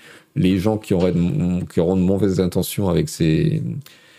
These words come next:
avec ces créations de contenu vont, euh, tenter de trouver de moy-, des moyens de contourner les détecteurs, et et cetera, et cetera. Ça va, c'est, c'est toute l'histoire du piratage et des protections de l'épée et du bouclier.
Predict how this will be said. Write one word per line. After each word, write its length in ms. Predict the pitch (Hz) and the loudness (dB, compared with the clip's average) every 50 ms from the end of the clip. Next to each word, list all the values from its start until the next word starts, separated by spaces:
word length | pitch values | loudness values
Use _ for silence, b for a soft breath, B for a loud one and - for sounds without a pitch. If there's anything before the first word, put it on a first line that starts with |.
| B B B B B _ - | B B B B B _ -8
avec 280 | - 78 78 78 76 | -4 -2 0 0 -2
ces 160 | - - 90 80 | -2 -4 -4 -4
créations 440 | - - - 87 78 - 90 85 | -2 -2 -4 -4 -2 -2 -2 -2
de 60 | 78 78 | -2 -2
contenu 520 | - - 80 - - 104 107 113 117 104 | -2 -4 -6 -4 -2 0 0 2 0 0
vont, 600 | 95 87 85 90 92 95 98 98 98 101 98 - - | 0 -2 0 0 0 0 0 0 0 -2 -2 -2 -2
euh, 140 | - 87 78 | -2 -4 -2
tenter 280 | - 92 85 - 104 | -2 -2 -2 0 0
de 100 | 98 87 | 0 0
trouver 280 | 78 - - 90 90 90 | -2 -2 -2 0 0 2
de 100 | 82 82 | 2 2
moy-, 280 | 85 85 85 82 85 | 2 2 2 2 2
des 140 | 73 76 85 | 0 0 0
moyens 240 | 80 85 87 92 90 | 0 0 0 0 0
de 80 | 87 87 | 0 -2
contourner 500 | - - 101 - - - 90 82 87 87 | -2 -2 -4 -4 -2 -2 0 0 2 2
les 160 | 85 82 80 | 2 0 0
détecteurs, 760 | - - - - 76 - - - 90 92 101 104 113 - - | -2 -4 -6 -6 -8 -6 -4 -2 0 0 0 -2 -4 -8 -8
et 160 | - 87 87 | -4 -4 -2
et 60 | 82 - | -2 -2
cetera, 400 | - 98 85 - 78 76 80 92 | -4 -6 -4 -4 -2 -2 -2 -4
et 40 | - | -4
cetera. 320 | - 78 - 65 - - - | -6 -8 -10 -10 -10 -12 -10
Ça 140 | - - 80 | -8 -6 -2
va, 320 | 76 78 78 85 80 73 | 0 0 0 0 -2 -4
c'est, 240 | - - - - - | -6 -8 -12 -14 -6
c'est 140 | - 80 76 | -2 -2 -2
toute 200 | 76 - 131 - | -2 -4 -4 -2
l'histoire 300 | 107 87 - - 92 87 | -2 -2 -2 -2 -2 -2
du 140 | 82 82 76 | -2 -2 -4
piratage 480 | - 80 76 71 71 - 95 95 - | -2 -2 -2 0 0 0 -2 -2 -2
et 60 | - - | -2 -2
des 120 | 165 151 | -4 -6
protections 520 | 139 - - - - - - - 85 85 | -6 -8 -10 -12 -12 -10 -8 -6 -6 -4
de 120 | 87 76 - | -4 -2 -2
l'épée 360 | - - - - 85 87 85 | -2 -2 -2 -2 -2 -2 0
et 40 | - | 0
du 100 | 143 - | -2 -2
bouclier. 380 | - - - - 160 - 117 | -4 -6 -6 -8 -8 -8 -8